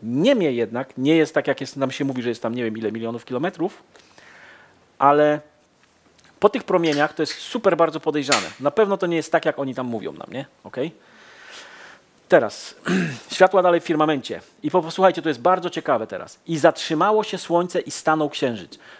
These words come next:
dopóki naród nie zemścił się na, na swoich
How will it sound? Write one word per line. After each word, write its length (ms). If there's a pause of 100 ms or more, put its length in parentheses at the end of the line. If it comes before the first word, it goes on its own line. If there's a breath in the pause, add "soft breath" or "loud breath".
(100)
dopóki 440
naród 420 (340)
nie 240
zemścił 420
się 140
na, 160 (140)
na 500
swoich 540